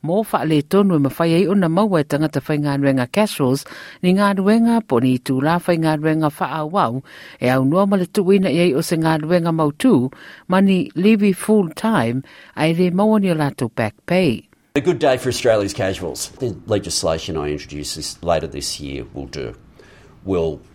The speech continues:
Speaker 2: two things. One, it'll create a right where those casuals who are getting permanent hours can go to the employer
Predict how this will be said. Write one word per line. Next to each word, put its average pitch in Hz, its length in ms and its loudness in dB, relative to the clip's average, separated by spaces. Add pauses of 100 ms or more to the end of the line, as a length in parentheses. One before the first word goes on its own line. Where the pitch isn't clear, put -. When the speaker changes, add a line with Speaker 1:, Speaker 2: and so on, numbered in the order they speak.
(260)
Speaker 2:
two - 220 -2
things. - 440 -10 (320)
One, 123 460 -4 (300)
it'll 98 160 -2
create 104 480 -4
a 85 120 -4
right 71 460 -6 (300)
where 80 160 -4
those 104 340 -2
casuals 87 680 -8 (280)
who 92 160 -4
are 80 60 0
getting 92 560 -6
permanent 110 560 -8
hours 73 500 -10 (380)
can 80 140 -8
go 95 200 0
to 98 80 -6
the 78 140 -10
employer 67 640 -8